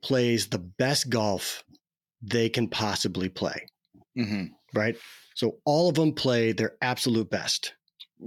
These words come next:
Speaker 2: So where you're
Speaker 1: Who
Speaker 2: going with this is, like, that is my favorite part about it when people do that, 'cause there's been a,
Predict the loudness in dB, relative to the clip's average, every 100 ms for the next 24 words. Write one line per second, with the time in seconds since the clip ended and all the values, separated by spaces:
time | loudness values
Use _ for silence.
0 | 0 2 4 4 4 4 6 8 8 6
1 | 4 4 4 4 0 0 2 2 2 2
2 | 0 0 2 4 2 4 2 2 2 2
3 | 2 2 4 2 2 2 2 2 2 0
4 | 0 2 2 2 -2 -2 0 2 2 0